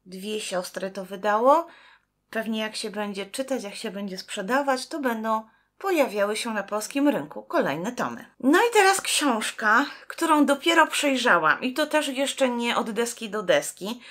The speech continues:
Po prostu przekartkowałam ją sobie, ponieważ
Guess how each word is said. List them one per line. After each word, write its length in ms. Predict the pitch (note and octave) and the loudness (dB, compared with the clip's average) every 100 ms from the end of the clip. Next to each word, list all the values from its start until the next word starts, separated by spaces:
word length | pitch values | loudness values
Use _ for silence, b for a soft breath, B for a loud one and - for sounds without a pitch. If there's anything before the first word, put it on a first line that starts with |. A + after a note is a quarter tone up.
| B B B - | B B B -6
Po 100 | A#3 | -4
prostu 300 | B3+ B3+ B3+ | -4 -4 -6
przekartkowałam 960 | - C4 C4 B3+ B3 A3+ B3+ B3 G#3+ | -4 0 0 0 -4 2 4 4 2
ją 140 | G3 F#3+ | -2 -6
sobie, 440 | - B2+ D#3 G3 | -8 -8 -2 -2
ponieważ 1300 | - A#3 G3 G3 A3+ D4 D4+ C4 D#3+ D#3 F3+ - | 0 2 2 2 2 4 4 2 2 2 2 0